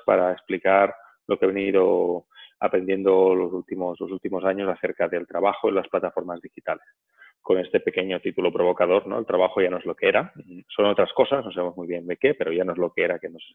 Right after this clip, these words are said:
que, que nos creíamos que, que era el trabajo. Y las plataformas digitales están teniendo un rol importante en cómo se van a configurar los mercados de trabajo y la vida de las personas trabajadoras también.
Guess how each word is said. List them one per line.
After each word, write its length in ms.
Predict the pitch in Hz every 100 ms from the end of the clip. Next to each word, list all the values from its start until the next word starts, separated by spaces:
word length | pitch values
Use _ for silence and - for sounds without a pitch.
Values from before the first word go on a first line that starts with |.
| _
que, 120 | 87
que 100 | - 87
nos 120 | 85
creíamos 480 | - 98 95 90 85 -
que, 200 | 87 85
que 100 | -
era 100 | 92
el 80 | 87
trabajo. 480 | - 98 98 127 - - - - - _ -
Y 100 | 123
las 140 | 120
plataformas 420 | 113 101 104 101 92
digitales 560 | 98 98 92 92 92
están 240 | 90 - 92
teniendo 300 | 90 90 90
un 80 |
rol 160 | 87 87
importante 1040 | 87 90 82 85 85 90 87 90 92 87
en 140 | 87 90
cómo 260 | - 92
se 80 | 87
van 140 | 92 87
a 40 |
configurar 460 | 90 - 90 87 82
los 560 | 92 87 85 90 95 92
mercados 380 | 90 98 95
de 60 | 90
trabajo 560 | - 92 107 - 117 - - - -
y 180 | 123 120
la 140 | 98
vida 280 | 92 92 95
de 40 | 92
las 160 | 90
personas 420 | - 90 92 82 -
trabajadoras 600 | 82 82 82 90 - _
también. 240 | _ _